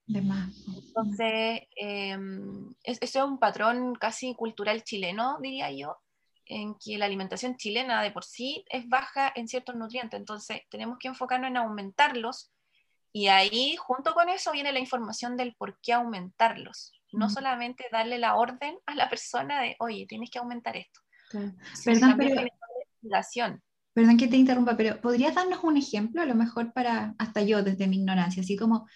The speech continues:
Speaker 1: ¿qué tipo de nutriente dirías tú como que al chileno le falta y que sería interesante integrar? ¿Cómo, cómo lo explicarías tú en ese sentido, Susi, más en concreto?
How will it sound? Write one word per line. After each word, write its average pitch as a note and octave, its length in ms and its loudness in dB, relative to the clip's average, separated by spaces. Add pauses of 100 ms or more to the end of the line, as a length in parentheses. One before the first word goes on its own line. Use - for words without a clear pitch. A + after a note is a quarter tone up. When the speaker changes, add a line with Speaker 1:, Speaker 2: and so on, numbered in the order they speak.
(140)
Speaker 1:
¿qué D4 100 -4
tipo E4+ 220 0
de D#4 100 4
nutriente C4 440 2
dirías C4 320 -2
tú B3+ 120 -2
como B3+ 220 4
que A#3 80 0
al A3+ 80 0
chileno A3+ 320 0
le B3 120 -4
falta B3 380 -2
y A#3 80 2
que A3+ 100 2
sería G#3 200 2
interesante G#3+ 580 2
integrar? F#3 540 2
¿Cómo, F3+ 400 0
cómo A#3 200 4
lo A#3+ 100 2
explicarías G3 640 2
tú F#3+ 120 -4
en F#3+ 80 2
ese F#3 160 -2
sentido, E3+ 640 -2
Susi, E3+ 320 -6
más F3 180 6
en F3+ 140 10
concreto? F3 540 0